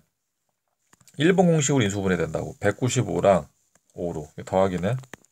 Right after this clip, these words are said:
더하기. 그래서 인수분해 어떻게 되냐? 인수분해가 백구십오 더하기 오의 제곱이 되는 거야. 그럼 백구십오에다 오 더하면 이백이잖아, 이백. 그래서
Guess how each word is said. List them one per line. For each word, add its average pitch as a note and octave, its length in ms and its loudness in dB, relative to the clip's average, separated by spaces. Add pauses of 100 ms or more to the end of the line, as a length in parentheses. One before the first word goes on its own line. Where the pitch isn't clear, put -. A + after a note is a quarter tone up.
(280)
더하기. F2 260 -14
그래서 A#2+ 220 -2
인수분해 B2+ 340 2
어떻게 G2+ 180 0
되냐? F2 440 2 (580)
인수분해가 D#2+ 580 -2 (2000)
백구십오 B2 1400 0 (880)
더하기 G2 720 -2 (600)
오의 F2+ 540 2 (460)
제곱이 F#2 340 -8
되는 D3 220 -4
거야. - 160 -14
그럼 B2 160 -8
백구십오에다 C3 720 2
오 G2 120 0
더하면 G#2 240 2
이백이잖아, G#2+ 440 0
이백. D#2 340 -10
그래서 F2+ 160 -6